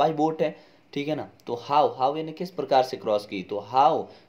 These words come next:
क्योंकि यहाँ पे क्रॉस्ड है, सेकंड फॉर्म है, तो how did, how did I है, I मतलब मैंने रोड, नदी को पार कर, मतलब बोट से पार की, ठीक है ना। नदी को क्रॉस कैसे किया,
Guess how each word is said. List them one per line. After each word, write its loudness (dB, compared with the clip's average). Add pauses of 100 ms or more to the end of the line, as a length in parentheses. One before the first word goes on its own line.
(120)
क्योंकि -4
यहाँ -2
पे -2
क्रॉस्ड 0
है, 2
सेकंड -2
फॉर्म 0
है, -4
तो 0 (140)
how 4 (240)
did, 4 (1200)
how 4 (220)
did 0 (480)
I 4
है, -2 (160)
I 2
मतलब -6 (140)
मैंने 0
रोड, -2 (640)
नदी 0
को -2
पार 4
कर, 0
मतलब -6
बोट 6
से -2
पार 4
की, -10
ठीक -10
है -4
ना। -4
नदी -2
को -16
क्रॉस 4
कैसे -2
किया, -2